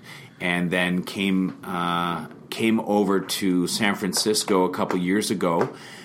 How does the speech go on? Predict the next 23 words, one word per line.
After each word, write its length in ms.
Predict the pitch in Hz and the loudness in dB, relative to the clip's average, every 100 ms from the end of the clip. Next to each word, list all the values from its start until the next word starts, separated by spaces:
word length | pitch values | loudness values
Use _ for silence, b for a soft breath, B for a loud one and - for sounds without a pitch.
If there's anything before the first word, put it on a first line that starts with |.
| B B - | B B -16
because 1120 | - 92 - - 90 87 87 87 87 85 85 - | -2 -2 0 2 4 4 2 2 2 2 0 0
of 380 | 85 87 85 - | 0 0 0 -6
pollution, 720 | 101 87 92 135 - 69 69 | -4 0 2 2 0 -4 -4
unfortunately, 580 | 87 82 87 76 80 80 | -6 -4 -4 -4 -4 -4
in 80 | 80 | -4
China. 420 | 101 98 71 - B B - | -2 -2 -2 -8 B B -6
So 260 | - 87 | 0 0
it 180 | 80 95 | 0 -2
started, 480 | - 101 107 92 87 | 0 2 2 2 2
uh, 400 | 95 92 92 90 | 2 4 4 2
my 100 | 90 | 2
son 300 | 90 104 98 | 0 2 0
started 240 | 98 101 92 | 2 0 2
getting 200 | 101 110 | 0 0
sick, 560 | - 110 123 - - 92 | 2 2 0 -4 -10 -4
and 180 | 90 | -2
then 100 | 90 | 0
we 80 | 92 | 0
started 280 | 90 92 92 | 0 0 2
visiting 400 | 95 101 101 107 | 0 0 0 2
the 80 | 107 | 2
doctors 640 | 101 90 - 101 104 104 | 2 2 2 0 0 0
and, 160 | 87 | -4